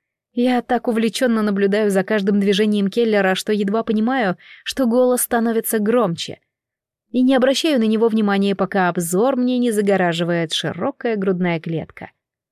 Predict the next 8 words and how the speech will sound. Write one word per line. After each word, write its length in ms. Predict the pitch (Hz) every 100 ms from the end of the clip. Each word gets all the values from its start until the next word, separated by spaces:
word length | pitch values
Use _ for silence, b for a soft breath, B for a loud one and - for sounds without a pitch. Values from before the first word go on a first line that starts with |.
| _ _ _ _ _
Я 300 | 233 240 233
гляжу 400 | 240 285 294 233
на 120 | 240 240
возникшую 560 | 226 196 190 - 226
передо 260 | 233 226 220
мной 160 | 240 262
стену. 440 | - 208 202 196 _ _ _ _ _ _ 202
Господи, 680 | 196 240 254 - 196 180